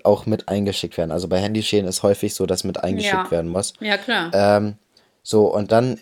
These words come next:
Speaker 1: wird das aber einmal durchgeprüft, so, und dann ist rausgekommen, dieses Handy war in sich irgendwie verdreht. So, sie hat mir aber gesagt, das ist auf den Boden gefallen.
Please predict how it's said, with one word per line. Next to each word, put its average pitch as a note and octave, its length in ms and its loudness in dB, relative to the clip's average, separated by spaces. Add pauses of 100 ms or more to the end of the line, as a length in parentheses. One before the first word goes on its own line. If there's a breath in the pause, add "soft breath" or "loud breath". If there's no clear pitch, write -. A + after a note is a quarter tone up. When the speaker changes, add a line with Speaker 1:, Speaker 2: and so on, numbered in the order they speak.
(160)
Speaker 1:
wird A2+ 260 0
das A#2 140 0
aber G#2+ 240 2
einmal A2+ 240 2
durchgeprüft, G#2 800 -2
so, F2 220 0
und G2 160 -6
dann G2 180 2
ist - 240 -6
rausgekommen, A2 720 2 (320 loud breath)
dieses G2+ 300 -2
Handy A#2+ 340 0
war G#2 160 4
in C3+ 260 -2
sich A#2 360 -4 (180)
irgendwie B2+ 440 0
verdreht. G2 680 -2 (420 soft breath)
So, G2 200 0
sie G#2+ 180 2
hat - 80 6
mir A#2 100 0
aber A2+ 180 4
gesagt, A2 360 2
das G#2 120 0
ist G#2+ 100 -2
auf G2+ 120 2
den G2+ 120 -4
Boden G#2 260 2
gefallen. F2 480 -2